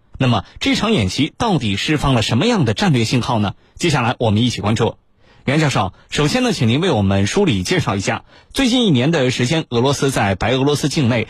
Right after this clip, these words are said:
增加部署了哪些军事力量？而这次俄白两国的联合空中演习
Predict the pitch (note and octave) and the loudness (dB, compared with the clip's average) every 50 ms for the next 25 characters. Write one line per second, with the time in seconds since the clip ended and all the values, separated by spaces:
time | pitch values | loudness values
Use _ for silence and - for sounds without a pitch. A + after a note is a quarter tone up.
0 | - - - - - B3 B3+ B3+ G#3 A#3 A3+ A3 G#3+ - A3 C#3+ G#2+ - - F2 | -12 -20 -12 -4 0 0 0 2 2 0 0 -2 -2 -2 -2 -4 -4 -4 -6 -4
1 | G2+ A#2 B2 A#2 G2+ D#2 D2 - - A3+ A#3+ - - A3+ F3+ C#3+ D#3+ D3 A2 G2+ | -2 0 0 0 0 -2 -4 -4 0 0 0 2 2 0 2 2 0 0 0 -2
2 | G2 - - _ - - - - - F3 A#3 - C#4+ C4 G#3+ - - G3 - - | -4 -6 -8 _ -20 -18 -10 -4 -2 -2 0 0 0 -2 -2 0 0 0 0 0
3 | G3 A3+ G#3+ A3+ A3+ F3+ A2+ F2 F#2 F#2 - A#2 C3+ - D3 A2+ G2 - - - | -2 -2 0 0 0 0 -2 -4 -4 -4 -2 -2 0 0 0 -2 -2 -4 -10 -12
4 | - A2+ B2+ F#3 A#3 A#3+ - - C3 D#3 D#3+ - - C4+ C4+ A#3+ C4 C4 A3+ C3+ | -6 -2 -2 0 0 -2 -2 -2 -2 -2 -2 0 0 0 2 2 2 2 2 0
5 | G#2 E2+ F2 - - A2+ D#3 D3 | 0 -2 -6 -4 -2 -2 -2 -2